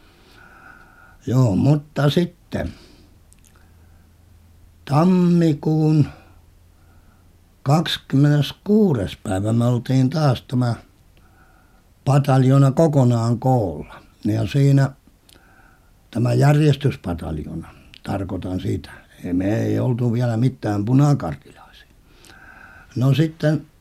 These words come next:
pataljoonaan päällikkö ilmoitti, että, että voi syntyä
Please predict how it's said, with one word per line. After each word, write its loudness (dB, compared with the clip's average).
pataljoonaan 2
päällikkö -2
ilmoitti, 0
että, -4
että -8
voi -2
syntyä -2